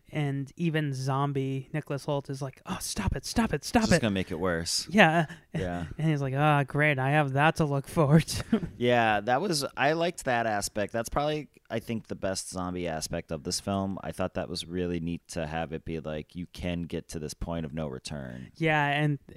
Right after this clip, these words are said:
Speaker 1: how existential these zombies are where they're like, "Well, this is my future.
Speaker 2: Yeah.
Speaker 1: Guess it's gonna happen.
Speaker 2: Yeah.
Speaker 1: No point on turning back now."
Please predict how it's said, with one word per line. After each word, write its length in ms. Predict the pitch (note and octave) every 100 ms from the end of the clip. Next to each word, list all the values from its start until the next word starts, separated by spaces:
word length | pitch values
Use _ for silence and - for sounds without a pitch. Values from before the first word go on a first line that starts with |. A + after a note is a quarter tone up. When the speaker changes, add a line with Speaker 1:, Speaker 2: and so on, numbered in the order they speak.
| -
Speaker 1:
how 280 | D#3 E3 D3+
existential 960 | D3 - D3+ - C#3+ C#3 - D3+ C#3+ C#3
these 200 | C#3+ C3
zombies 380 | C3+ C#3 C#3
are 160 | C3+ C3+
where 160 | C3 C3+
they're 140 | C3+
like, 300 | B2+ - -
"Well, 240 | D3+ G3 _ - - - - _ - _ _
this 240 | C3+ C#3 D#3+
is 120 | D#3
my 160 | F#3
future. 520 | F#3+ A#3 B3+ - F#3+ F#3 - -
Speaker 2:
Yeah. 280 | - - E2+ E2 _ _ _ -
Speaker 1:
Guess 260 | A#2+ A#2+ C#3
it's 140 | -
gonna 260 | D3 D3 D3
happen. 480 | E3 - B2+ B2+ - _ _ E2+
Speaker 2:
Yeah. 220 | F2 E2+ D#2 _ _ _ -
Speaker 1:
No 180 | C#3 C3
point 300 | C3 C#3+ C#3
on 140 | C#3 C#3
turning 320 | D3 D3 D3
back 240 | D#3 D#3+
now." 340 | E3+ E3 C#3+